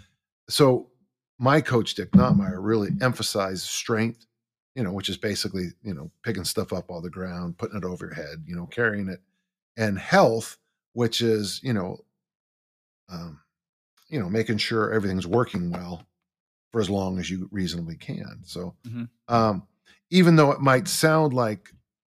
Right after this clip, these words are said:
Speaker 1: you know, to, to somebody who might say to me, like at a party, and this happens a lot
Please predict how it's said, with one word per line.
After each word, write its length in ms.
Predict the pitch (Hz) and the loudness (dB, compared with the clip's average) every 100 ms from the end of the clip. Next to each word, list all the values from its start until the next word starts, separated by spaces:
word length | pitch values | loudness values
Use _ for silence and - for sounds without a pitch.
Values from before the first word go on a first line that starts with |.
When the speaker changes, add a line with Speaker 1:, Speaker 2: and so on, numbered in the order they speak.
| _ _ _ _ _ - | _ _ _ _ _ -4
Speaker 1:
you 100 | 151 | -2
know, 140 | 110 | -2
to, 220 | 107 139 - | -4 -6 -4
to 160 | - 131 | -4 -2
somebody 480 | - 180 180 139 120 | 2 4 6 4 2
who 160 | 131 | 2
might 240 | 123 120 - | 2 0 -2
say 220 | - 127 | -2 0
to 80 | 113 | 0
me, 140 | 107 _ _ - | -4 _ _ 0
like 160 | 233 | 4
at 80 | 208 | 6
a 40 | 165 | 4
party, 560 | - - 165 101 - - | -2 0 2 0 -4 -4
and 120 | 123 | -2
this 140 | 156 | -2
happens 380 | - 156 123 107 | -2 -4 -4 -4
a 60 | 104 | -4
lot 560 | 98 107 123 92 82 | -4 -4 -4 -4 -10